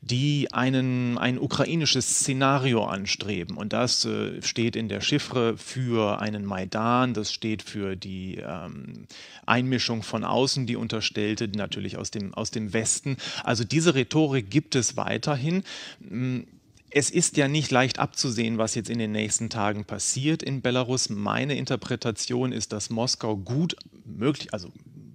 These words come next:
am besten, äh, natürlich weiterleben könnte, wenn sozusagen jetzt von heute auf morgen alles vorbei wäre. Man kann auch ohne Alexander Lukaschenko weiterleben, man kann aber nicht,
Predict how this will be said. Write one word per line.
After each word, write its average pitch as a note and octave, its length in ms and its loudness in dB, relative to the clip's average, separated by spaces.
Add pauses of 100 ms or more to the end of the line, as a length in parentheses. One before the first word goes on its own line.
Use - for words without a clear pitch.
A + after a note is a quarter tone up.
(200)
am A2+ 160 -4
besten, A#2+ 460 0 (360)
äh, G2+ 200 -2
natürlich A2+ 640 0
weiterleben A#2 600 2
könnte, A#2 360 0
wenn A2+ 280 0
sozusagen A2 440 0
jetzt - 380 0 (240)
von G#2 200 -6
heute D#3+ 180 8
auf B2+ 80 4
morgen B2+ 260 4
alles C#3 320 2
vorbei A2+ 600 0
wäre. A#2 260 2
Man A#2 220 2
kann D3 220 0
auch - 240 2
ohne D3+ 300 4
Alexander B2 500 0
Lukaschenko B2 760 0
weiterleben, C#3+ 640 0
man A#2 180 2
kann C3+ 180 -2
aber A2+ 160 0
nicht, B2 480 -2